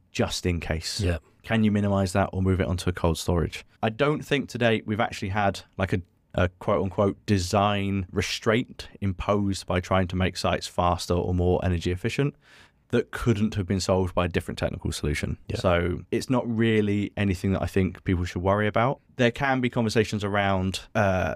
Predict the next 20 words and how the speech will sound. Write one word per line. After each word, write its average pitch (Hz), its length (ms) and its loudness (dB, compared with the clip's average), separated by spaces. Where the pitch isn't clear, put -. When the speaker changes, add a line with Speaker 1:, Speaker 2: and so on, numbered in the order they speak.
Speaker 1:
there 113 160 2
are 104 80 2
colors 101 760 0
that 104 160 0
are 95 140 4
more 95 200 2
energy 92 300 0
efficient, 90 540 -2
but 90 100 -4
that 90 160 0
is 92 140 -2
largely 92 360 2
dependent 90 460 0
on 87 320 0
the 92 100 -6
screens 120 420 0
that 85 100 -8
people 90 300 0
are 87 40 2
using, 87 540 0